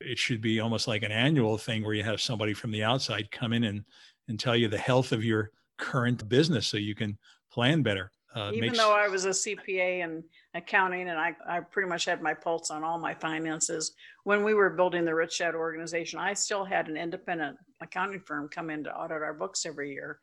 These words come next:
Speaker 2: because I wanted to make sure we had that independent set of eyes on them, looking at them.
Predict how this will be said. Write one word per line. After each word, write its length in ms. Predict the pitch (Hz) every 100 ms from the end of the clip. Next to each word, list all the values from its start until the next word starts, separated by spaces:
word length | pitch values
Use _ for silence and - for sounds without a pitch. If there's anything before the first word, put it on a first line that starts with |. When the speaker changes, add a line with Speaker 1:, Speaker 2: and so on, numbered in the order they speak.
| - - - _
Speaker 2:
because 140 | 160 - -
I 100 | 175
wanted 560 | 170 - - 190 185
to 120 | - 175
make 260 | 170 160
sure 280 | - 175 170
we 160 | 170 170
had 240 | 165 160
that 260 | 165 151 190
independent 640 | 196 202 202 190 165 -
set 200 | 170 156
of 60 | 143
eyes 360 | 156 151 147 -
on 260 | 170 170 165
them, 260 | 127 135
looking 300 | 147 - 165
at 180 | 135 -
them. 240 | - 139